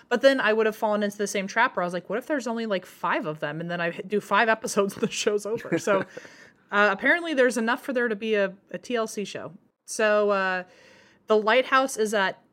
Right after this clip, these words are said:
Speaker 1: Point Lookout State Park, which is in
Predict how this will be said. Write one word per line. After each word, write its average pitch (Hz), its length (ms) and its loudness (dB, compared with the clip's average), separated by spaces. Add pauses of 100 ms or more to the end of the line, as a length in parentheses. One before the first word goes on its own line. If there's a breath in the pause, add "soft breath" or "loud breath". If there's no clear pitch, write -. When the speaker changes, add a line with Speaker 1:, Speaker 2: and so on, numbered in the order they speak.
(140)
Speaker 1:
Point 285 340 -2
Lookout 233 560 0
State - 440 -2
Park, - 440 -2 (600 soft breath)
which 208 180 0
is 226 200 2
in 196 480 -2